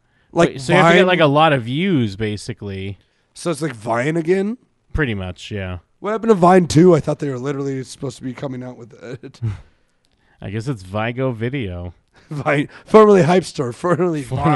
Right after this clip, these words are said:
Speaker 1: Vine.
Speaker 2: Hype Store.
Speaker 1: Formerly Vine.
Speaker 2: <laughs>
Speaker 1: It's formerly Zanga.
Speaker 2: Happy Halloween vlog representing.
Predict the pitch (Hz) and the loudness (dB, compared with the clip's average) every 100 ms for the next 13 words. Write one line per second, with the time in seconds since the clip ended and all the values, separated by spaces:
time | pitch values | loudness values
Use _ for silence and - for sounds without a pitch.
0 | 139 123 117 117 - 104 95 98 220 196 | 0 0 -2 -4 -8 -10 -6 6 6 8
1 | 220 202 214 131 123 123 127 139 214 - | 8 6 4 2 2 -2 -6 -6 -8 -8
2 | - 135 185 - _ - 131 - - 220 | -6 0 0 0 _ -14 -14 -14 -4 6
3 | 269 254 196 143 131 143 170 190 131 107 | 6 8 4 2 0 0 0 -2 -6 -12
4 | - _ _ _ _ _ _ _ _ 110 | -18 _ _ _ _ _ _ _ _ -16
5 | 101 101 101 98 95 95 98 98 92 95 | -12 -10 -10 -8 -6 -6 -6 -8 -10 -10
6 | 92 95 95 95 101 - 98 90 98 101 | -8 -8 -8 -10 -14 -14 -16 -12 -12 -10
7 | 113 98 98 | -10 -10 -12